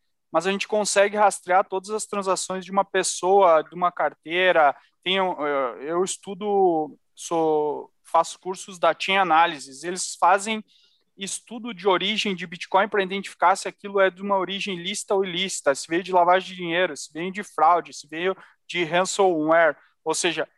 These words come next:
é possível, ah, tornar não fungível, que é dizer que aqui um Bitcoin é diferente do outro, através de análises da blockchain, né? Ah, Zero Knowledge Proof vem pra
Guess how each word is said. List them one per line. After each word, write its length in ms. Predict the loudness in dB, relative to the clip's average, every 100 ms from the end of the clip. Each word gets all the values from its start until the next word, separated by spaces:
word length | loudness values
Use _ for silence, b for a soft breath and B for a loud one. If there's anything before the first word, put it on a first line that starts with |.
| _
é 120 | 0 0
possível, 1080 | 0 -2 -2 -2 -4 -4 -2 4 2 2 _ _ _
ah, 420 | 2 6 8 6 2
tornar 460 | 2 2 2 4 4
não 320 | 2 -2 -4
fungível, 960 | -6 -8 -8 -6 -6 -6 -4 0 0 -2 _ _ _
que 80 | 2
é 300 | 4 4 2 _ _
dizer 280 | -8 0 2
que 80 | 0
aqui 300 | -6 -8 -4
um 220 | -2 0
Bitcoin 420 | -2 -6 0 2
é 60 | 2
diferente 520 | -4 -6 -4 -4 -8
do 80 | -2
outro, 400 | 0 0 -4 -20 _ _ -2
através 420 | 0 2 2 2
de 80 | 4
análises 640 | 2 4 4 2 -2 -12
da 140 | -4 -2
blockchain, 540 | -2 -6 -6 -8 -4
né? 180 | -4 -4 b b b b b _
Ah, 680 | 2 4 6 6 4 2 -2 _ _ _ _ _ _ -12
Zero 280 | -2 0 2
Knowledge 380 | 4 4 2 -4
Proof 340 | -8 -8 -8
vem 400 | -14 0 2 2
pra 460 | -2 4 6 4 0